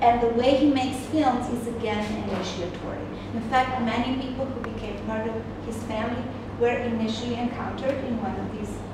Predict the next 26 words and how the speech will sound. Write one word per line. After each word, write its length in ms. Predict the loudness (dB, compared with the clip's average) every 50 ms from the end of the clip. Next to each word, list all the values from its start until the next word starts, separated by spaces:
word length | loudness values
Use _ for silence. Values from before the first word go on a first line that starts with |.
| -10 -6 -6
encounters. 640 | -4 0 2 2 2 2 2 0 0 0 0 -2 -4 -4
<laughs> 100 | -4 0
And 180 | 0 0 2 2
that 160 | 2 2 2
includes 600 | 2 0 -2 -4 -2 0 0 0 0 -2 -2 -4 -4 -6 -6 -6 -8 -8 -8 -8 -6
Ninetto 360 | -4 -4 -2 -2 -2 -2 -2 2
Davoli 560 | 4 6 8 8 8 8 8 8 6 6 2
and 160 | 0 0 -2 -2 -4 -4 -4 -6 -6 -8 -6 -4 -2
Sergio 320 | 0 0 0 0 0 -2 -4 -4
Citti 580 | -4 -4 -4 -4 -4 -4 -4 -2 -2 -2 -2 -4 -4
and 220 | -4 -4 -4 -4
I 200 | -4 -2 -2 0
don't 120 | -2 -2 -2
know 180 | -2 -4 -4 -6 -4 -2
who 60 | -2
else. 280 | -2 -2 -2 -2 -4 -6 -8 -8 -8 -8 -8 -8 -8 -8 -8 -8 -6
So 480 | 6 12 12 12 12 12 8 2 0 -4 -6 -8 -10 -4 -2
here 180 | 0 2 4 4
is 140 | 4 4 4
Pasolini 720 | 4 4 4 6 6 4 2 4 4 6 6 6 6 6
that 300 | 6 6 6 6 6 4 4
now 320 | 4 6 6 6 6 6
brings 420 | 4 4 4 4 4 4 2 2 2
you 120 | 0 0
into 400 | 0 0 -2 -2 -2 0 0 0
his 360 | 0 2 4 6 6 6 4